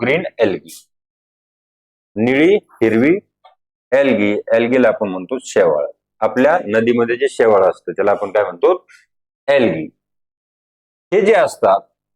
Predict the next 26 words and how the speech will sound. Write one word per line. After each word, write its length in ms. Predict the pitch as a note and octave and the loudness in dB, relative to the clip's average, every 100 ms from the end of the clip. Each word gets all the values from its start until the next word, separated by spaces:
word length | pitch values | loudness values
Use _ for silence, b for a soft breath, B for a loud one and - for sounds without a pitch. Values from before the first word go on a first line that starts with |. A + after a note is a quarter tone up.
| _ | _
are 300 | C#3+ F3+ G3+ - C#3 | 0 2 2 0 0
included 540 | D3 C#3+ E3 E3 D3+ B2+ - | 0 0 2 2 2 -2 0
in 240 | D3+ G2+ G2+ A2 _ _ _ _ _ _ | 2 2 -4 -10 _ _ _ _ _ _
the 140 | B2 D3+ | -6 -4
kingdom 400 | B2 A2+ A#2 D3 | 0 2 2 0
monera. 460 | C3 F2 D#2+ D2+ - - _ _ A#2 | -4 -8 -12 -16 -18 -18 _ _ -4
प्रत्येक 560 | G3 G3 G3+ A3+ A3+ | -2 0 0 0 0
टाईपचा 600 | D#3 D3+ - F#3+ A#3 A3+ - _ _ A#2 | -2 -2 -2 -2 -2 -4 -12 _ _ -6
बॅक्टेरिया, 520 | C3+ C3 C3 G2+ F2 | -4 -2 -2 0 -2
जेवढे 340 | F2 C#3 E3 F3+ | -2 0 2 2
बॅक्टेरिया 520 | D3 - C#3+ B2 G#2+ | 0 0 0 2 2
असतील, 340 | - - D#2+ - - _ _ _ _ _ _ _ _ | 0 -10 -16 -16 -20 _ _ _ _ _ _ _ _
जेवढे 280 | A#2+ C#3+ D#3+ | 0 2 2
जीवाणू 380 | A2+ C3 A#2+ A#2 G2+ | 2 2 4 2 0
असतील, 360 | - - D#2+ - - | -2 -8 -10 -10 -6
आपण 260 | G#2 G#2 | -2 -2
त्याला 160 | G2 D3 | 0 -2
जीवाणू 400 | B2+ G#2 G2+ F2+ | 0 2 2 -2
म्हणू, 200 | D#2+ D#2 _ _ _ _ _ _ _ F#3 | -10 -20 _ _ _ _ _ _ _ -2
ते 80 | |
सगळे 360 | F#3+ - F#3 F#3+ | 0 0 0 0
कशामध्ये 440 | F3+ F3+ F3+ F3 | 0 2 2 2
येणार? 260 | F3 F3+ A3 - _ _ _ _ _ _ _ _ _ _ _ _ _ - | 2 2 -2 -6 _ _ _ _ _ _ _ _ _ _ _ _ _ -2
किंगडम 340 | C3 C#3+ F3+ | 0 0 -2
प्रोटिस्टामध्ये 800 | E3+ G#2+ E2+ F2 - F2 D#2+ D2+ | -2 -2 -2 -4 -6 -8 -10 -12
किंवा 380 | - G#2+ B2 G#3 | -10 -2 0 0